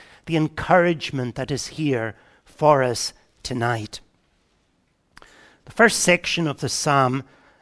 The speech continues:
um, deals with the wicked seemingly prospering. Well,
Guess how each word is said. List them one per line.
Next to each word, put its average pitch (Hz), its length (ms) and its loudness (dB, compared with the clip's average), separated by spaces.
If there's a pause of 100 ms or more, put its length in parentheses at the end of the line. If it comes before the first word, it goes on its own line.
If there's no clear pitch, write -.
(260)
um, 143 640 -2 (100)
deals 160 720 -2
with 147 380 -6 (320)
the 156 100 -6
wicked 135 640 -6 (800)
seemingly 113 1040 -6 (360)
prospering. 120 920 -10 (1160)
Well, 143 260 0